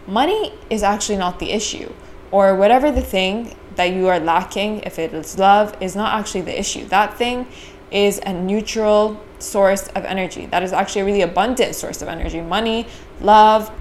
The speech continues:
all these great things are really abundant when you take them separately and when you can really focus in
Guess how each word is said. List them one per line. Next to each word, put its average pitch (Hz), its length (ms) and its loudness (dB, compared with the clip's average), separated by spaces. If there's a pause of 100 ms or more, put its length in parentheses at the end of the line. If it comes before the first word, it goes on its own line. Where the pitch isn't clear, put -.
(100)
all 226 240 6
these 233 200 -2
great 202 260 0
things 190 280 -4
are 202 220 2
really 247 420 0
abundant 185 760 -2
when 185 100 -6
you 190 100 -4
take 196 280 -4
them 202 160 -4
separately 185 560 -4
and 180 100 -6
when 190 140 -4
you 190 60 -6
can 190 220 -6
really 214 220 0
focus 196 400 -4
in 190 220 -4